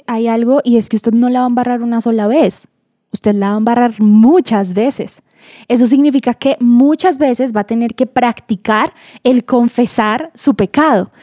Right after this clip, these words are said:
Y muchas veces va a ver cómo Jesús es capaz de redimirlo, aun cuando su pecado haya sido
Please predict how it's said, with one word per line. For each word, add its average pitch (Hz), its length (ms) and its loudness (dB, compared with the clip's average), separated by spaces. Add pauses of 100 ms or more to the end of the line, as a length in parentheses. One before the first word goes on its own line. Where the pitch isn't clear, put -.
(440)
Y 208 320 4
muchas 269 420 2
veces 302 380 0
va 254 400 0
a 294 260 -2
ver 262 360 0
cómo 285 560 -2 (400)
Jesús 277 680 -2
es 254 180 -2
capaz 262 440 -2
de 285 140 0
redimirlo, 247 1080 0
aun 247 440 0
cuando 359 460 -4
su - 180 -8
pecado 208 320 -2
haya 214 200 0
sido 262 420 2